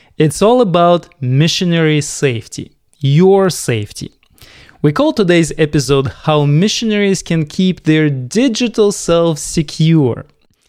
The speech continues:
Indeed, we all have a digital version of ourselves. It's composed of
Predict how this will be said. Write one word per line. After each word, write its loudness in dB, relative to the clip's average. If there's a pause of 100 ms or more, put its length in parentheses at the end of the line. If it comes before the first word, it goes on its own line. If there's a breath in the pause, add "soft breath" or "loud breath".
(440)
Indeed, 0
we 2
all 4
have 0
a 2
digital -2
version 0
of -4
ourselves. -10 (200)
It's 0
composed 0 (240)
of -8